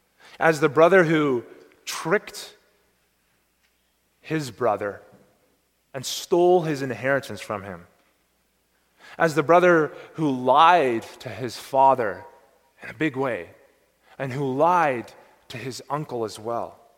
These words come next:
But we read here that God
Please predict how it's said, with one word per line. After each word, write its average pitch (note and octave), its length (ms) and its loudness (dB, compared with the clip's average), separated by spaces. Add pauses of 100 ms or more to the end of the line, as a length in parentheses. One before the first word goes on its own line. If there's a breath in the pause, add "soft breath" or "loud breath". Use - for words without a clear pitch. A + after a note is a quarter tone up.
(3000 loud breath)
But D#3 120 -2
we D#3+ 120 -4
read G3+ 280 -2
here F3 200 2
that D#3 300 4
God G#3+ 480 6